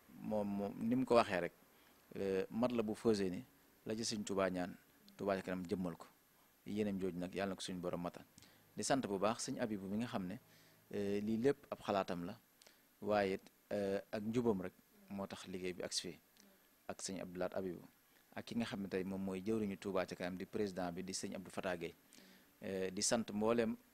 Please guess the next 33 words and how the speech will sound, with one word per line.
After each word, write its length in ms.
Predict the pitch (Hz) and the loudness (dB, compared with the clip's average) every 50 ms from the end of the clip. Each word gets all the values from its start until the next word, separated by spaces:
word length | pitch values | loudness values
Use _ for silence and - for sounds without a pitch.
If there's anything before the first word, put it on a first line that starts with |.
| - - | -6 0
commission 400 | - 127 120 113 - - 107 95 | 2 4 4 4 4 4 2 2
yi, 140 | 87 85 - - - | 0 -2 -6 -10 -10
mbooleem 380 | - 107 110 123 123 127 117 113 | -2 2 4 4 4 4 4 2
koo 140 | - 117 113 | 2 2 2
xam 160 | - 120 104 | 2 2 0
ne 80 | 101 101 | 2 2
yaa 100 | 104 104 | 2 2
ngi 60 | 107 | 0
Touba 220 | - - 110 101 101 | -2 0 2 2 2
Ca 60 | 95 | 2
Kanam 240 | 98 - 101 98 92 - | 0 -2 -2 -2 -4 -6
ci 100 | - - | -8 -4
kaw 180 | - 113 101 | 0 0 0
ba 120 | 92 101 101 | 0 0 -2
ci 80 | - | -2
suuf. 260 | - - 98 - - - - - - - - - - - - | -2 -4 -4 -6 -8 -20 -20 -20 -20 -20 -20 -20 -18 -10 -6
Ñu 80 | 101 | -4
ngi 80 | 104 98 | -4 -2
sant 220 | - - 98 95 - | 0 0 0 0 -2
ñëpp, 340 | 98 101 117 139 143 - - - - - - - - | -2 0 2 2 0 0 -4 -18 -18 -20 -20 -12 -8
di 80 | 214 | -6
gërëm 300 | 196 - 110 - 185 196 - | -2 0 0 0 2 2 0
ñëpp. 120 | 175 - - - - - - - - - - - - - - | 0 0 -2 -6 -20 -20 -20 -20 -20 -20 -20 -20 -16 -10 -4
Di 80 | 113 | 0
ñaan 180 | 113 127 127 123 | 4 4 4 4
Sëñ 180 | - 123 120 117 | 4 2 0 0
Touba 220 | - 110 107 104 104 | 2 4 6 6 6
liggéey 260 | 107 110 110 113 107 | 4 2 2 2 0
bi 160 | 98 101 101 | 0 -2 -2
mu 160 | 98 101 104 101 | -2 -2 0 2
sàmmal 400 | - - 120 117 113 104 101 95 | 4 6 6 6 6 4 2 0
ñu 60 | 92 | -2
ko, 100 | - | -6